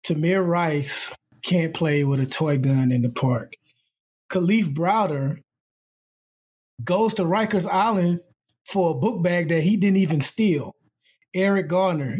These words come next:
he doesn't make it home. Breonna Taylor is at home and gets killed. Yet George Zimmerman takes a life. He goes home. He only got charged because of social media pressure. Remember,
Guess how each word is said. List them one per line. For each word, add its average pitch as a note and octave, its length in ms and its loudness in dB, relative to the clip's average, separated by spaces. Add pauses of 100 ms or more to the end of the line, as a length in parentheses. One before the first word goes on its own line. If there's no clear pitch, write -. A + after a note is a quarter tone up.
he G3 160 0
doesn't D#3+ 340 2
make D3 220 0
it C#3+ 60 2
home. C3+ 400 2 (180)
Breonna D#3+ 480 0
Taylor F3 460 0 (180)
is F3+ 200 0
at C4 260 0
home C#3+ 440 0 (540)
and D3+ 200 0
gets D3 220 0
killed. C#3 420 -2 (640)
Yet E3+ 380 -2 (760)
George F3 420 2
Zimmerman F#3 420 2
takes F#3 260 0
a F#3 80 0
life. E3+ 400 0 (200)
He D#3 140 0
goes C#3+ 360 2
home. C#3 240 2
He C#4 240 0
only A#3 320 2
got C#3+ 220 0
charged F#3+ 440 0
because C#3+ 320 0
of B2+ 60 0
social D#3+ 380 0
media D3 340 2
pressure. E3 380 -2 (680)
Remember, F#3 560 0